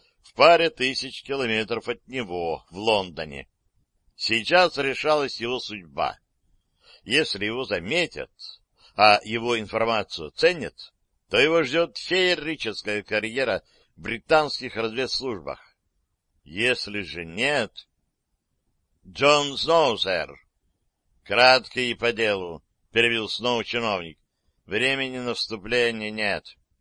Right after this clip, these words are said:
«Понял, сэр». Согласно полученной нами информации, в Бейруте действует особая ударная группа. Возможно, она не одна,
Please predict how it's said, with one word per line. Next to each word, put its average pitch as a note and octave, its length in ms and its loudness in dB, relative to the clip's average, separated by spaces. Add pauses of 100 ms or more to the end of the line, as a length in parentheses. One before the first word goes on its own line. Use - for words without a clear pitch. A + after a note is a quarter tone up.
(300)
«Понял, C3 300 2
сэр». B2 320 0 (960)
Согласно C3+ 500 2
полученной C3+ 560 -2
нами C3 320 -2
информации, B2 720 -4
в A#2 60 -12
Бейруте A#2 680 0 (360)
действует C3+ 600 -2
особая C3 480 0
ударная A#2 480 0
группа. G#2+ 420 -6 (520)
Возможно, B2 800 2
она A#2+ 260 0
не C3 100 -2
одна, F2+ 400 -2